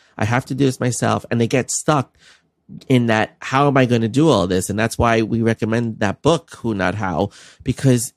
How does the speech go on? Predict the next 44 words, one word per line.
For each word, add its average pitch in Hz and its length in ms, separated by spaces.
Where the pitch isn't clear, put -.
it's - 220
not 139 240
about 120 460
you 127 220
doing 117 380
everything 107 440
in 101 120
your 101 140
business. 98 520
It's - 160
how, 135 240
who 135 460
is 123 140
gonna 87 180
help - 320
you 104 220
to 110 120
do 156 220
that. - 280
And 123 280
Adam 123 260
and 123 160
I 113 220
become 110 520
that 101 200
support - 400
for - 160
a 85 40
lot 107 200
of 165 120
people. - 440
We 127 100
become 127 520
that, 101 260
that 101 180
who 107 580
that 107 280
helps 131 460
with 123 240
strategy, 104 600
that 82 120
helps 120 360
with 131 120
direction, 104 600